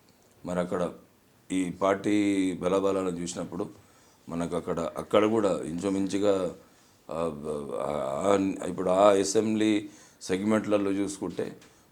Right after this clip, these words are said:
పోలింగ్ శాతం భారతీయ జనతా పార్టీకి ఎట్లయితే ఈ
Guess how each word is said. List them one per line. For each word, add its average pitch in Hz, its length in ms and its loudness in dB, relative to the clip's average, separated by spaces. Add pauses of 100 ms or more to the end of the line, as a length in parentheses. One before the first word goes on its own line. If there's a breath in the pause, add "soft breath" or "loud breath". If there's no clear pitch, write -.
(100)
పోలింగ్ 113 260 4
శాతం 101 380 2
భారతీయ 95 400 0
జనతా 98 200 2
పార్టీకి 95 420 0
ఎట్లయితే 87 640 -4 (400 loud breath)
ఈ 87 160 -4